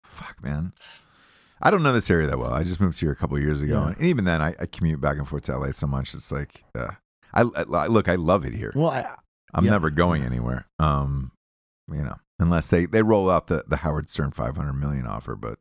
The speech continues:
Speaker 2: Yeah, that would be cool.
Speaker 1: then, then I'll go back to New York. But,
Speaker 2: Yeah.
Speaker 1: uh,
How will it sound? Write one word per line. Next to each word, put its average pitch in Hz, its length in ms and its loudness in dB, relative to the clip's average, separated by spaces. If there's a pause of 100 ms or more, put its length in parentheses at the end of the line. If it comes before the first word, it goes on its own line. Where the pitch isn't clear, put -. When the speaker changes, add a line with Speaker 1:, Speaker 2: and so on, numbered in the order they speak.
(100)
Speaker 2:
Yeah, 110 240 2
that 92 40 -8
would 98 220 -12
be - 160 -16
cool. - 260 -12 (200)
Speaker 1:
then, 73 400 0
then 73 260 0
I'll 98 160 2
go 87 100 2
back 71 220 0
to - 100 -8
New 67 80 -4
York. 50 260 -8
But, - 280 -6
Speaker 2:
Yeah. 78 100 -2
Speaker 1:
uh, 67 220 -4